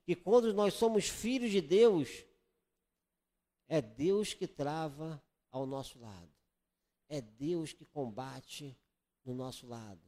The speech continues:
É Deus que luta ao nosso lado. É Deus que está ao nosso lado. Existe um termo que diz Abba.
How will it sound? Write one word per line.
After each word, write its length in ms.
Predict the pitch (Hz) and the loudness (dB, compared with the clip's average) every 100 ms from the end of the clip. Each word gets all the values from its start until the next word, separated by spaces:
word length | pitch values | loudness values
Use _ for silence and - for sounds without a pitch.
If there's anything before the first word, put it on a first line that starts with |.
| 95 _ _ _ | _ _ _ _
É 120 | - 156 | -8 -6
Deus 520 | 120 131 151 165 160 | -6 -2 -2 -2 -6
que 160 | - | -6
luta 460 | 147 127 139 143 - | -4 -2 -2 -4 -4
ao 100 | 135 | -2
nosso 320 | 127 127 - | -2 -6 -8
lado. 420 | 131 127 110 90 - _ _ | -10 -10 -10 -14 -20 _ _
É 120 | 147 165 | -4 -4
Deus 600 | 120 117 147 165 165 - | -4 -6 -4 -2 -4 -6
que 100 | 160 | -8
está 300 | - - 135 | -8 -6 -6
ao 220 | 139 135 | -4 -6
nosso 320 | 127 120 - | -8 -14 -16
lado. 260 | 113 95 76 _ _ _ _ _ _ _ _ _ _ _ _ _ _ _ _ _ _ _ _ _ _ _ _ | -16 -16 -18 _ _ _ _ _ _ _ _ _ _ _ _ _ _ _ _ _ _ _ _ _ _ _ _
Existe 460 | 147 139 165 226 208 | 0 0 0 -2 -2
um 60 | |
termo 720 | 170 - 202 214 160 139 107 92 _ _ | -4 -4 -2 0 0 -4 -6 -8 _ _
que 120 | - | -14
diz 480 | 170 156 220 208 - - - _ | -8 -4 -2 -2 -4 -6 -20 _
Abba. 680 | 180 196 165 120 131 101 82 | -2 0 0 -2 0 0 -6